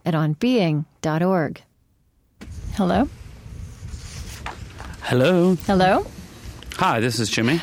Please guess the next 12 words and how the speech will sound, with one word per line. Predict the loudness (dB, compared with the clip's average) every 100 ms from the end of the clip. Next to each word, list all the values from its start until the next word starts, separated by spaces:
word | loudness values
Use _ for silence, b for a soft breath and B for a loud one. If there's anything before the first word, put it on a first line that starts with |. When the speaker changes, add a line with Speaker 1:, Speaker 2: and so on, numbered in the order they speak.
| -2
Speaker 1:
Oh, | 2 2 4
hi, | 2
it's | 0 0
Krista | -2 -2 -2
Tippett. | -2 0 -2 -2 -12 -8
You | -2 2
can | 4
hear | 6
me | 6
now. | 4 4
Speaker 2:
Hello. | 2 -2 -2 2
Speaker 1:
Yeah. | 2 2